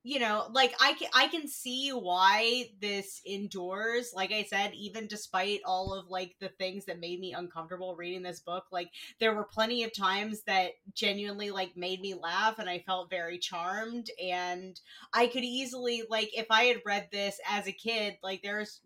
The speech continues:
so much, you know, being a white person, there's so much stuff that I would not have picked up on, and I probably would have,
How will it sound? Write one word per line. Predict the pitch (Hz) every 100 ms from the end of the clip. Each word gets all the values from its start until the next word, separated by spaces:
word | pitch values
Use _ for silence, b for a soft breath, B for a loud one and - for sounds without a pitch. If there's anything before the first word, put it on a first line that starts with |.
| -
so | - 240
much, | 233 202 202 202
you | 214 202
know, | 180 175
being | 208 208
a | 180
white | 175 196 196
person, | 170 175 190
there's | 202 202
so | 226
much | 226 220 -
stuff | 208 202
that | 180
I | 175
would | 175 175
not | 180 175
have | 165 -
picked | 175 -
up | 190 180
on, | 160 160
and | 160
I | 151 156 -
probably | 175 165 175
would | 165 160
have, | 165